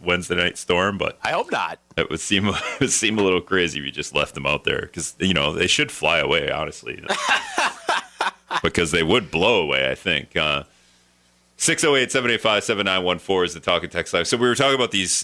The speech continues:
Speaker 1: the, the, the TikTok school threat that was set for today. I haven't heard anything from schools or police. The only public comment I've gotten from any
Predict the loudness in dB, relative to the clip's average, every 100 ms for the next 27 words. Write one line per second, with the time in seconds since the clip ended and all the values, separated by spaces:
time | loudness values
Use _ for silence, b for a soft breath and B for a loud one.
0 | -2 -4 -4 -6 -4 -2 -2 -4 -2 0
1 | 0 2 0 -2 -2 0 -2 0 0 0
2 | 0 -2 -2 -2 -2 -2 -8 -14 -6 -2
3 | 2 0 -2 -2 0 0 0 2 2 0
4 | 0 -2 0 2 2 2 0 0 -2 -2
5 | 0 0 0 -2 0 0 2 2 2 0
6 | -2 -2 0 0 2 2 2 0 -2 -2
7 | 0 0 -4 -6 -2 0 0 0 -2 0
8 | -2 -2 -4 -4 -2 0 0 -2